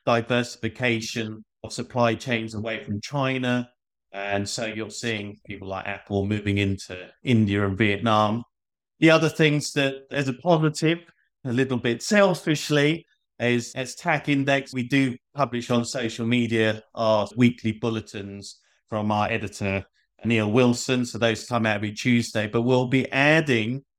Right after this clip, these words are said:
um, some data in-, insight posts directly from our data team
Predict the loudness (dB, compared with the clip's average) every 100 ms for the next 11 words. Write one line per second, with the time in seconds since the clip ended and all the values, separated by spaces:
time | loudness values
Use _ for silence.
0 | _ _ -2 -2 -2 -2 -2 0 2 2
1 | 0 -8 -6 -6 -4 -8 -4 0 2 2
2 | 2 0 0 -4 -2 0 0 2 2 2
3 | 4 2 2 -2 -2 0 2 2 0 -8
4 | -10 -6 -4 -4 -6